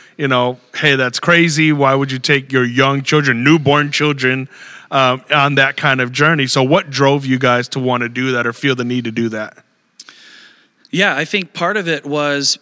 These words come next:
Speaker 2: because we were already living there. We
Speaker 1: Mm-hmm.
Speaker 2: kind of had a good feel of the,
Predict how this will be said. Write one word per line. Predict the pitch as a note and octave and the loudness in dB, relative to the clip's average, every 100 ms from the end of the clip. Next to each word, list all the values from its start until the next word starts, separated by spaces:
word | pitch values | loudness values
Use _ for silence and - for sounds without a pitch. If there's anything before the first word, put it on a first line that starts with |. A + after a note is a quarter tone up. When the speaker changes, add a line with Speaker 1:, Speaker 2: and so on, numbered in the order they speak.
| - | -8
Speaker 2:
because | C3+ C#3 - D#3+ D3+ B2+ | -8 -6 -4 -4 -2 -6
we | B2+ C#3+ C#3+ | -6 -6 -4
were | C3+ C3 | -6 -6
already | D3 D3 D3+ D3 C3+ | -6 -4 -4 -4 -4
living | B2+ C#3 D#3 E3+ E3 | -4 -6 -4 -6 -4
there. | E3 F3 F#3 F3+ | -4 -4 -6 -12
We | C3 C3 D3+ | -12 -8 -6
Speaker 1:
Mm-hmm. | |
Speaker 2:
kind | C#3 D#3 D3 | -2 -2 -2
of | B2+ | -4
had | D#3 C#3+ | -4 -4
a | |
good | B2 C#3 C#3 - | -4 -4 -6 -8
feel | - C#3 C#3 D3+ D3+ | -6 -4 -4 -6 -6
of | C#3 A#2+ | -8 -6
the, | B2+ B2 A#2+ | -8 -6 -8